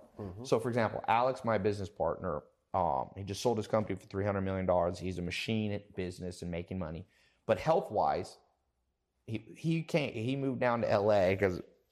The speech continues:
Speaker 2: we, when we became business partners, and he was eating, I kid you not, three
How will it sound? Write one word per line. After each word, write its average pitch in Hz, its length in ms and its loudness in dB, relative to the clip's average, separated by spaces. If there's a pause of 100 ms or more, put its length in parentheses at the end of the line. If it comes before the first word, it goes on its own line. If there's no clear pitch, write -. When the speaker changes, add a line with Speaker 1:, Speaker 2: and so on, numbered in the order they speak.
(380)
Speaker 2:
we, 110 140 0
when 104 180 2
we 98 80 2
became 98 180 0
business 95 240 0
partners, 80 440 -2 (600)
and 101 380 0
he 123 140 2
was 135 220 2
eating, 107 320 0
I 92 120 -4
kid 127 260 0
you 120 140 -2
not, 104 340 0 (840)
three 156 800 2